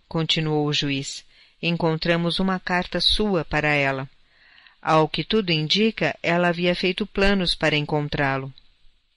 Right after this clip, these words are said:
O conde deu de ombros e abriu as mãos.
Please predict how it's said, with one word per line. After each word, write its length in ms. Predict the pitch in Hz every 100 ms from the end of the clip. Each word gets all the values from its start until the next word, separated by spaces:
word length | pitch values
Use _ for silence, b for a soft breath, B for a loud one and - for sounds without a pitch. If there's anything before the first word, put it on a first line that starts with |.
| _ _ _ _ _ _ _ _ _ -
O 100 | 165
conde 480 | 165 175 165 160 143
deu 280 | 131 165 170
de 140 | 147 139
ombros 480 | 156 175 170 165
e 60 | 160
abriu 260 | 143 147 139
as 160 | 139
mãos. 380 | 127 107 - -